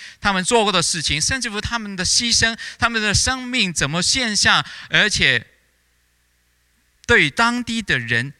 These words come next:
造成的一些的贡献啊，这是宣教士的故事。啊，如果你再多一点的去理-，理解哦，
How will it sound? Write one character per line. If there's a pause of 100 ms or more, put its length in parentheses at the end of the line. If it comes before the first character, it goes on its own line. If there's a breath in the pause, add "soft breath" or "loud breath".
(100)
造
成
的
一
些
的 (140)
贡
献 (280)
啊，
这
是
宣
教
士
的
故
事。 (1000 loud breath)
啊，
如
果
你
再
多
一
点
的
去
理-， (180)
理
解
哦，